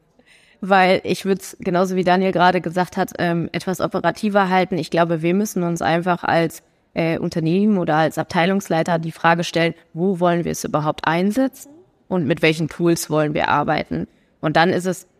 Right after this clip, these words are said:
genau so, dass ich halt diese Art von Toolkenntnissen auch zukünftig abfragen werde oder schaue, dass halt jemand, der halt in, im Team dann anfängt, auch diese Kompetenzen irgendwie mitbringt. Ja, das ist ja,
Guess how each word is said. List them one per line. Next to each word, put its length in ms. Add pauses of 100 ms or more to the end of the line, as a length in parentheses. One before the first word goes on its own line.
(160)
genau 360
so, 260
dass 160
ich 140
halt 200
diese 520
Art 240
von 180
Toolkenntnissen 960
auch 160
zukünftig 580
abfragen 540
werde 240
oder 160
schaue, 480
dass 240
halt 160
jemand, 400 (320)
der 160
halt 220 (100)
in, 200
im 220
Team 240
dann 160
anfängt, 520
auch 100
diese 240
Kompetenzen 640
irgendwie 340
mitbringt. 560 (320)
Ja, 80
das 140
ist 120
ja, 300